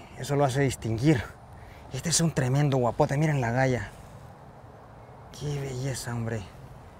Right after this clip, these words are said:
No, y la trompa de este animal es grande. Uh, esto está mejor imposible. Esta pesca se puso buenísima. Yo sabía que habían de estos aquí, hay grandes así como este, incluso más grandes, pero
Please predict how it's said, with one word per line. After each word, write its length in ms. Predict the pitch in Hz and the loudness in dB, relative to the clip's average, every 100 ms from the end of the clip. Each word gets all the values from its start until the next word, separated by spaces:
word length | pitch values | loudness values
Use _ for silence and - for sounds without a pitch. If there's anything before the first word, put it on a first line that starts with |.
| - - - - | -20 -20 -20 -8
No, 140 | 151 151 | -2 2
y 60 | |
la 140 | 127 107 | 2 2
trompa 460 | - 143 143 127 | 4 4 4 4
de 60 | 117 | 2
este 120 | - | 2
animal 280 | 117 117 113 | 0 0 0
es 80 | 101 | 2
grande. 400 | 131 160 147 113 - - - - - - - - - - - | 4 4 2 -2 -6 -12 -12 -14 -14 -14 -14 -14 -16 -16 2
Uh, 200 | 143 156 131 - | 12 12 12 8
esto 280 | 135 113 120 | 6 4 -2
está 240 | - 117 - - - - - - - - - - - - - - - - - | 0 0 -2 -14 -16 -16 -16 -16 -16 -16 -16 -16 -18 -18 -18 -16 -14 -14 -2
mejor 300 | 135 135 165 | 6 12 12
imposible. 400 | 160 135 123 151 | 12 8 8 8
Esta 160 | 147 147 | 8 8
pesca 240 | 165 147 | 6 6
se 60 | 135 | 4
puso 280 | 151 143 151 | 4 6 6
buenísima. 560 | 131 135 123 120 113 - - - - - - - - - - - 143 | 8 6 4 2 0 -6 -14 -16 -16 -16 -16 -16 -16 -16 -12 -4 0
Yo 240 | 131 120 214 | 8 12 12
sabía 400 | - 170 185 165 | 12 12 12 12
que 100 | 147 | 10
habían 240 | 147 160 | 10 10
de 80 | 147 | 10
estos 240 | 151 143 | 8 6
aquí, 200 | 127 139 | 6 8
hay 100 | 151 | 8
grandes 360 | 139 139 165 147 | 10 12 12 10
así 200 | 127 131 | 6 6
como 240 | 147 147 | 6 8
este, 280 | 143 117 143 | 8 6 2
incluso 380 | 135 104 143 147 | 2 6 6 8
más 160 | 139 139 | 8 12
grandes, 460 | 156 139 131 - - - - - - - | 12 12 4 0 -12 -20 -20 -20 -20 8
pero 560 | 185 202 190 170 175 | 12 12 12 12 10